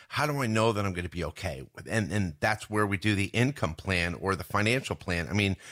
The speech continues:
there's a lot of different things that we're trying to give them, a lot of tools that they've been missing in the past.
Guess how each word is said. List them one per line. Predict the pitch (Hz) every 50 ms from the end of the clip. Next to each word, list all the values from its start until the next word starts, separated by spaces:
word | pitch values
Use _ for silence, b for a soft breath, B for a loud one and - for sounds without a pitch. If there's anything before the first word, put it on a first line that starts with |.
| B B B B
there's | - 113 107
a | 107
lot | 107 110 117 131 156
of | 156
different | - - 120 120 117 104
things | - 120 123 113
that | 110 -
we're | - 95
trying | - - - 120 120 117 101
to | 98
give | 85 80 85 113 117 110
them, | 113 98 90
a | 92
lot | 92 101 113 107
of | 95 - -
tools | - - - 127 131 135 131 120 98 -
that | - 95 90
they've | - 104 95 85
been | 98 92 92
missing | 95 98 - - 92 90
in | 85
the | 82 -
past. | - - - 135 139 - - - - - B